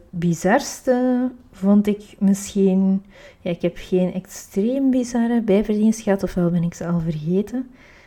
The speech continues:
Maar, eh, ja, wat ik ook wel leuk vond is, op de Grote Markt was er een Aziatische reclamespot voor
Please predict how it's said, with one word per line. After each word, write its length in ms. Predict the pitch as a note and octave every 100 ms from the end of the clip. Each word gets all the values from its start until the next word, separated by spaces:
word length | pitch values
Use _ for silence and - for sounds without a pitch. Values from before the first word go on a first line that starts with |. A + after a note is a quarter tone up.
| _ _
Maar, 340 | - F3+ F3 F3
eh, 360 | E3+ E3+ F3 E3+ - _ _ -
ja, 180 | F3+ E3
wat 140 | F3
ik 120 | G3
ook 140 | G3 G3
wel 120 | G3
leuk 220 | F#3 F#3
vond 240 | - G3
is, 200 | G3 F#3
op 160 | - F3
de 120 | F#3
Grote 340 | E3+ F#3 F#3 F3+
Markt 380 | F3+ B3+ - -
was 220 | A3 -
er 80 | G3+
een 160 | G3+ G3+
Aziatische 640 | F#3 F3 F3+ F#3+ G3 -
reclamespot 1000 | F#3 F3+ E3+ F3 F3 - - F3 - - _ _ _ _ _ _ _
voor 720 | - E3 E3+ E3+ E3+ - -